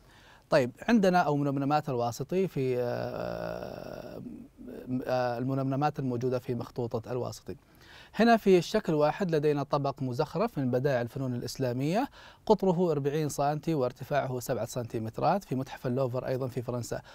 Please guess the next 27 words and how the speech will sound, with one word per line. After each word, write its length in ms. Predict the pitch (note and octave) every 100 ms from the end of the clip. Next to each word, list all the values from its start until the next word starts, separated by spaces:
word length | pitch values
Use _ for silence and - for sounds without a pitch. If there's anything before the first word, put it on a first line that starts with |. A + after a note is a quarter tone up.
| - -
لو 120 | F3+ A3+
نشاهد 500 | G3 A3+ G#3+ F#3+ D#3
هذا 180 | D#3
الطبق 380 | B2+ - B2 C#3+ - _ _ -
أو 80 | C3
هذا 200 | C3 C3+
الصحن، 440 | A#2+ - - D3 D#3 - _ _ _ _ _ _ _ _ _ - _ _ - - - - -
نجد 260 | E3+ F#3 F3
أنه 300 | E3+ F3 F3
يحتوي 500 | D#3 - D#3 D3+ D3+
على 320 | A#2 C3+ C3+
أشكال، 640 | C3+ - D3 C#3+ C#3 C3+ -
آه، 760 | A#2+ A#2+ A#2+ A#2 A#2 A#2+ A#2+ B2+
نباتية 800 | C3+ C3 B2 - D3 B2+ B2 A#2+ - - - -
ملونة 540 | C3 C#3 C3+ B2+ B2+
بألوان 540 | A#2+ B2 B2 B2 B2+ A#2
رائعة 380 | C3 C#3+ C3
جدًا 400 | A#2+ C3+ B2 B2+
وزاهية، 540 | A2+ A2 C#3 D3+ D3+ C#3
هي 200 | C3 B2
ألوان 280 | B2 C3 A#2
مأخوذة 400 | - - C#3 B2
من 120 | A#2
الطبيعة، 640 | - A#2+ C3 C#3 B2 C3+ - - -
وهناك 420 | - C3 D3+ D3 -
أشكال 640 | - - D#3 D3+ A#2 A#2
مختلفة 600 | A#2+ - C#3+ A#2+ - A#2